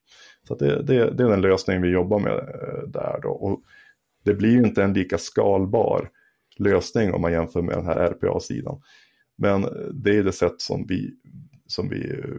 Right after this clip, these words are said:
behöver göra för att komma runt det här. Och datorn kommer ju delvis då att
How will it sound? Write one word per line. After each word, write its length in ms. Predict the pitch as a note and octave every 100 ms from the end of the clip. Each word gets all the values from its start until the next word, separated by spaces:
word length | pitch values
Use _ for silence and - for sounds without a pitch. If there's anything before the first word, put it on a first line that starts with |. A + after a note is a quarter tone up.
| -
behöver 360 | G2 F#2+ F#2 F#2
göra 300 | F#2 F2+ F#2+
för 120 | G#2
att 60 |
komma 220 | - F#2 F2+
runt 320 | A#2 A2 -
det 100 | -
här. 220 | F#2 -
Och 280 | G#2+ G2 F#2+ - - - - - - -
datorn 560 | G#2 G2 - F#2+ F#2+ - - _ _ -
kommer 280 | - G2 F#2
ju 200 | F#2 F2+
delvis 500 | F#2 F#2 F2+ F#2+ -
då 160 | F#2+
att 120 | -